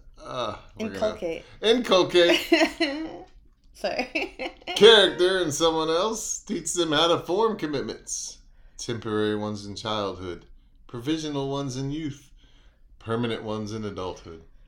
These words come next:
Speaker 1: Commitments are the school for moral formation. When your life is defined by fervent commitments, you are on the second mountain.
Speaker 2: So that second mountain, right? It's not just happiness, it's joy. It's,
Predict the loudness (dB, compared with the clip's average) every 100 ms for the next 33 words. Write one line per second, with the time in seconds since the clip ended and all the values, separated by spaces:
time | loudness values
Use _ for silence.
0 | -20 -20 -20 _ -8 2 2 4 2 2
1 | -6 -4 -4 -2 -6 -2 0 2 -2 -6
2 | -6 -4 -2 -2 -4 -10 -10 -10 -10 -12
3 | -18 -20 -20 -20 -20 -20 -20 -16 -12 -8
4 | -6 -6 -10 -14 -16 -10 -8 -6 -8 -10
5 | -12 -4 -4 -4 -10 -14 -14 -12 -14 -16
6 | -16 -10 -8 -8 -6 -8 -8 -10 -10 -10
7 | -12 -12 -10 -12 -12 -18 -20 -18 -16 -18
8 | -20 -20 -20 -20 -20 -16 -4 -2 -2 -4
9 | -8 -6 -10 -8 -6 -6 -6 -6 -6 -6
10 | -8 -10 -6 -6 -8 -12 -10 -10 -10 -16
11 | -18 -20 -20 -16 -16 -16 -18 -12 -10 -10
12 | -10 -12 -6 -6